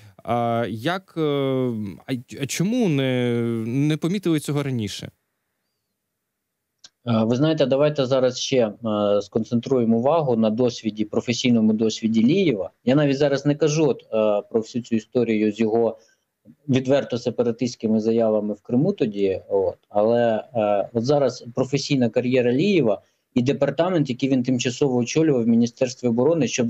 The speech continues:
Speaker 2: взагалі зрозуміти глибину проблеми. Дивіться, Лієв, е, реально займався туризмом. Тобто, якщо от продивитися, е,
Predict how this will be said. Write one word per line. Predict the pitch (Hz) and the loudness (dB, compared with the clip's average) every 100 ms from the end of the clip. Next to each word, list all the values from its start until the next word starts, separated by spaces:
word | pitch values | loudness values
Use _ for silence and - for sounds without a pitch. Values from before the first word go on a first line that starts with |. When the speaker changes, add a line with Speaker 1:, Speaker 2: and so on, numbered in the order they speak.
| - | -4
Speaker 2:
взагалі | 113 127 139 147 120 | -4 -2 2 0 0
зрозуміти | 113 110 123 147 127 | -2 2 2 2 0
глибину | 113 110 117 120 | 0 2 2 2
проблеми. | 120 110 110 90 - _ _ _ _ 120 | 0 0 0 -2 -8 _ _ _ _ 0
Дивіться, | 139 127 120 | 0 2 2
Лієв, | 139 214 196 120 - - | 2 4 2 0 -4 0
е, | 117 110 - | 0 2 0
реально | 135 143 175 156 | 2 2 2 0
займався | 120 127 131 123 - - 110 107 _ - | 0 0 2 0 -2 -2 -2 -4 _ -4
туризмом. | 131 120 104 92 82 76 _ _ _ - | 0 0 -2 -6 -10 -14 _ _ _ -6
Тобто, | 110 | -2
якщо | 123 - 151 | 0 2 0
от | 120 | 0
продивитися, | 135 123 131 143 139 117 - 117 | -2 0 0 0 -2 -4 -2 0
е, | 113 | 0